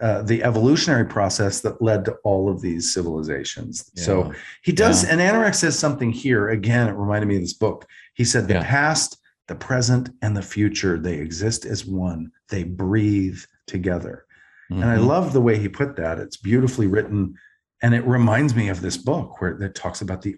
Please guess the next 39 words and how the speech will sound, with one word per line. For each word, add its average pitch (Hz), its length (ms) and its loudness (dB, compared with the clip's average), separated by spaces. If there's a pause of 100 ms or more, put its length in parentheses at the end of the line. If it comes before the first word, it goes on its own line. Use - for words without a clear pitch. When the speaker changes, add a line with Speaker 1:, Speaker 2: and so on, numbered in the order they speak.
Speaker 1:
art 101 300 -2
of - 140 -12
time. 95 520 -4
And 82 340 -8 (420)
from 107 180 0
a 92 60 0
philosophical 107 1400 -2 (500)
perspective, 110 680 -4
if, - 280 -6
if - 200 -10
you 104 60 -8
can 98 180 -2
imagine 90 680 -2
that 80 160 -10
time 104 400 -4
is 90 120 -6
one 113 680 0 (280)
thing. 90 520 -2
So 98 240 -2
people 104 680 0 (400)
who 123 340 6
have 110 220 2
been 104 240 0
dear 131 260 4
to 107 240 0
us 98 240 -2
in 98 80 -2
our 92 180 0
lives, 95 460 0
for, 101 440 -6
to, 117 120 -8
dear 113 300 4
to 110 140 -2
me 92 300 2
in 90 100 0
my 87 180 2
life, 87 280 0
for - 160 -12
example, 90 600 -10